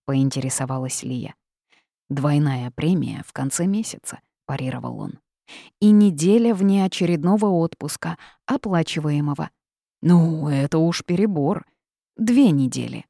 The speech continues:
отрезала фея. "Неделя, и все. Лия, у нас и так бюджет в ноль, имей совесть". "Нет, я не пойму, вам это надо или мне?" "Лия,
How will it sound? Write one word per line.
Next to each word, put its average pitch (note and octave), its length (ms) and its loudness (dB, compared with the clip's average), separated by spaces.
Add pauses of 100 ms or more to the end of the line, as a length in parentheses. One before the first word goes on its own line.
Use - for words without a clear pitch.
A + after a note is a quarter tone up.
(200)
отрезала C3 580 -6
фея. - 420 -14 (460)
"Неделя, D#3 800 2 (300)
и D3+ 120 -2
все. - 380 -10 (600)
Лия, C#3+ 340 0
у C#3+ 100 0
нас D#3+ 260 0
и D#3 40 -2
так C#3 240 -4
бюджет C3+ 520 -8
в B2+ 80 -8
ноль, C3 320 -2
имей A3 260 6
совесть". - 680 -10 (540)
"Нет, D#3 320 2
я E3 340 0
не F#3 160 4
пойму, C#3+ 480 -8 (220)
вам B3 360 2
это D3 160 -2
надо C3+ 280 -4
или G3 200 -2
мне?" G3 360 -2 (800)
"Лия, C3+ 440 -6